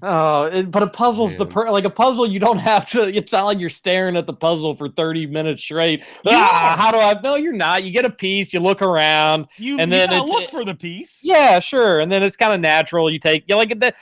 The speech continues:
Speaker 1: your mind is wandering during a puzzle. That's, that's why
Speaker 3: Negative.
Speaker 1: people do it to kinda pass time. Uh, Justin,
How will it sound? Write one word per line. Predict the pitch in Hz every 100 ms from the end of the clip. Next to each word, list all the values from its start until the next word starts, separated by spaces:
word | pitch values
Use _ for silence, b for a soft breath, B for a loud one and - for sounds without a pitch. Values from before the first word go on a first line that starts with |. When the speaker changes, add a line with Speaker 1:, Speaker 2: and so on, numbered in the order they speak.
| b 233
Speaker 1:
your | 311
mind | 254 240 247 208
is | 147
wandering | 180 196 175 143 127 123
during | 123 113
a | 107
puzzle. | - 120 95 92 92 131
That's, | 170 -
that's | 185 147
why | 214
Speaker 3:
Negative. | 196
Speaker 1:
people | 220 180
do | 156 226 190
it | 156
to | 147
kinda | 165 151
pass | - 165 156 -
time. | 202 208 139 135 _ _ _ -
Uh, | 156 151 143 139 139 - 156 160 160
Justin, | - 175 165 165 156